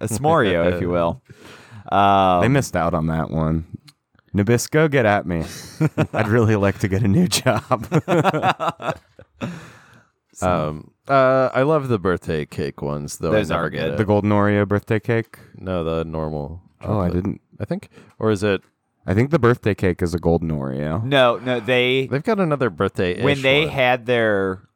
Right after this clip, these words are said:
Speaker 1: hundred year or whatever their big anniversary was a couple years ago, it was normal Oreo with birthday cake filling,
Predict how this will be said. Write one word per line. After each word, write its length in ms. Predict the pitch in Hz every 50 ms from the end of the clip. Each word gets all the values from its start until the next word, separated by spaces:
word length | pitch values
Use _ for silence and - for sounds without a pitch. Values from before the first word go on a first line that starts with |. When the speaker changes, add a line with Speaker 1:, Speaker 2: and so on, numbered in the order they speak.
| _ _ _ _ -
Speaker 1:
hundred 460 | 90 87 113 117 113 107 110 110 90
year 220 | 92 104 107 104 104
or 220 | 101 101 98 98
whatever 400 | 98 101 101 104 104 95 104 107
their 180 | 95 92 101 95
big 220 | 87 101 101 90
anniversary 500 | 98 95 95 98 87 95 95 95 - 113 110
was 200 | 110 110 107 110
a 60 | 120
couple 260 | - 127 117 - 127
years 240 | 123 120 123 127 117
ago, 300 | 120 123 123 123 120 123 -
it 120 | - 101
was 320 | 98 101 104 95 92 - 101
normal 460 | 101 101 107 107 107 107 110 104 73
Oreo 440 | 73 92 98 98 98 104 101 98 98
with 380 | 92 92 87 87 85 - - -
birthday 380 | - - 95 92 - - 92
cake 240 | - - 98 87 -
filling, 520 | _ - 92 92 95 104 117 131 147 156